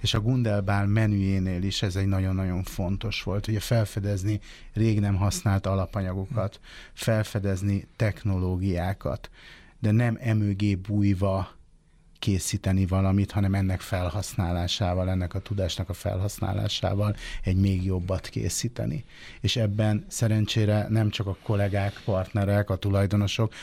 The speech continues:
hanem a vendégek is partnerek, hiszen ők visszajeleznek nekünk. És ezekből a tudásokból építkezünk, és építjük föl u-, az újabbnál újabb menüket, ugyanis a konyha, a gasztronómia egyszerűen nem lehet öncélú.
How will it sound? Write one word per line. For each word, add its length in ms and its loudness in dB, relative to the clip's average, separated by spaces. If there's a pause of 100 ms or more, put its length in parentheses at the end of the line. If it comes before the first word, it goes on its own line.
(120)
hanem 220 4
a 80 4
vendégek 640 0
is 180 -2
partnerek, 600 -2
hiszen 260 -2
ők 160 -4
visszajeleznek 920 -4
nekünk. 440 -6 (340)
És 160 0
ezekből 480 0
a 100 -6
tudásokból 1000 0 (220)
építkezünk, 840 -2
és 180 -6
építjük 460 -2
föl 280 0 (160)
u-, 220 -4
az 160 0
újabbnál 500 2
újabb 380 0
menüket, 760 2 (140)
ugyanis 420 0
a 340 0
konyha, 640 0
a 320 -12 (160)
gasztronómia 960 0
egyszerűen 480 -2
nem 200 4
lehet 280 -4
öncélú. 560 -4